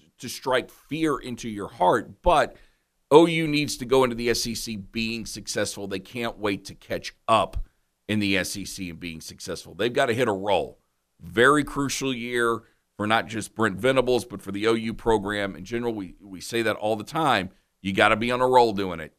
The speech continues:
Because if you go into the S E C with an, after a nine and three season or after an eight and four season and you lose to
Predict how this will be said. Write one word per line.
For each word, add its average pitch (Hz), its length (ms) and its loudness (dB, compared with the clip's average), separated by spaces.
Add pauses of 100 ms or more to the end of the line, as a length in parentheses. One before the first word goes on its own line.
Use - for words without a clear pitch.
(520)
Because 95 180 -6
if 98 60 -8
you 101 60 -8
go 139 220 8
into 151 120 2
the 143 160 -2
S 139 200 0
E 127 60 -4
C 123 340 -2
with 104 200 -4
an, 98 200 -4
after 110 320 0
a 104 40 0
nine 117 260 2
and 120 120 -4
three 127 220 -6
season 120 400 -6
or 104 120 -4
after 98 240 0
an - 120 -12
eight 123 220 -2
and 110 140 -10
four 113 240 0
season 104 600 -8 (360)
and 104 240 -2
you 123 180 -6
lose 120 640 0 (240)
to 107 120 -6